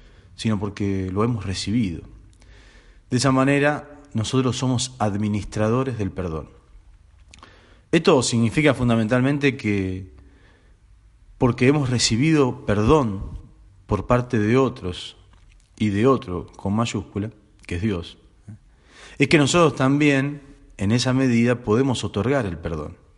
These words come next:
Cuando solo hacemos una linda experiencia de reconciliación, de sanación, de liberación profunda, incluso de las heridas hondas de nuestra vida, nos damos cuenta que también nosotros podemos hacer eso con los demás. Podemos desatar nudos,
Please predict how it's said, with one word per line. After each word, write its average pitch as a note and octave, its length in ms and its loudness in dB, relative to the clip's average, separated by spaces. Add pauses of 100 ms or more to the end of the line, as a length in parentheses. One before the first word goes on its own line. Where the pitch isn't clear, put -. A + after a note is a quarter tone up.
(960)
Cuando C3+ 200 4
solo G3 200 4
hacemos D#3+ 360 0
una C#3 100 2
linda C#3 320 2
experiencia B2 480 0
de G#2+ 80 0
reconciliación, G#2+ 1160 -2 (320)
de G2 100 -4
sanación, G2+ 800 -2 (420)
de G#2+ 120 -2
liberación A2+ 540 0
profunda, A#2+ 520 0
incluso B2 480 -2
de G2 60 0
las F#2+ 180 -6
heridas G#2+ 520 -2
hondas A#2 380 0
de F#2 80 -6
nuestra F#2 340 -4
vida, A2 300 0 (800)
nos A2+ 140 4
damos C#3 220 6
cuenta D#3 200 2
que B2+ 80 2
también B2+ 440 2
nosotros B2 560 -2
podemos G#2 520 -2
hacer G#2 300 -4
eso G#2 240 -6
con F#2 160 -6
los F2 100 -6
demás. E2+ 500 -8 (800)
Podemos G#2+ 400 2
desatar G2+ 440 -2
nudos, F2+ 580 -8